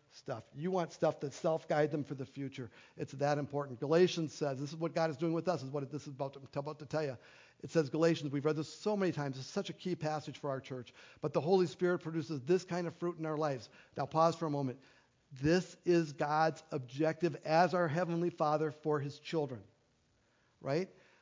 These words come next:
Love, joy, peace, patience, kindness, goodness, faithfulness, gentleness, and self-control. We've talked about this list many, many times.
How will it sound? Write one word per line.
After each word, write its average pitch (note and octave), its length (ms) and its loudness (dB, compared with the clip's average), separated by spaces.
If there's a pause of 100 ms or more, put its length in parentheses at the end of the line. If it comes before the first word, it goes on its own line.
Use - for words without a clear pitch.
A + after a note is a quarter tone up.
(140)
Love, E3+ 640 6 (360)
joy, D#3+ 540 4 (260)
peace, E3 500 0 (280)
patience, D#3+ 520 0
kindness, D#3 640 -2
goodness, D#3 400 0
faithfulness, D#3 640 -2
gentleness, D3 560 -4
and B2+ 80 -12
self-control. A#2+ 640 -12 (1400)
We've C#3+ 160 -10
talked D3+ 220 0
about D3+ 120 -2
this C3 140 -12
list C#3+ 140 -4
many, D3+ 180 -2
many D3 220 0
times. C3 340 -6